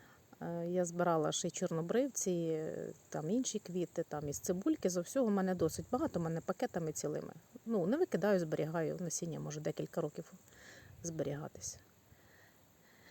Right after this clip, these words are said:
О, ну, добре, зато мишки наїлися, слава Богу. То от сьогодні я все там прибрала,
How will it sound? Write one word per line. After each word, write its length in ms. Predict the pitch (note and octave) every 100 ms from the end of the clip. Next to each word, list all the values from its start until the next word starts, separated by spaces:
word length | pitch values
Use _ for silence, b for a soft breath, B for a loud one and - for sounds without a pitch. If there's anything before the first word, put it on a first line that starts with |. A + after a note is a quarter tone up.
| B B G#3+
О, 140 | F#3+ E3 B
ну, 280 | A3+ D#4 F#4
добре, 360 | C#4+ D4+ B3+ G3+
зато 280 | G#3 B3+
мишки 320 | A3 G#3+ - F3+
наїлися, 680 | F3 A#3 C4+ - A3 A3+ G3+
слава 280 | G#3 G#3 G3
Богу. 380 | G3 G3 G#3 F3 B B B B B B B - - - - -
То 100 | F3+
от 120 | -
сьогодні 580 | F3 D#3+ B3 C4+ C4+ C4+ - - - - - B B B B B
я 200 | F3+ F#3
все 400 | F3 - - A#3+ -
там 200 | G#3 G3+
прибрала, 760 | D#3+ D#3+ D#3 D#3 E3+ F3+ F#3+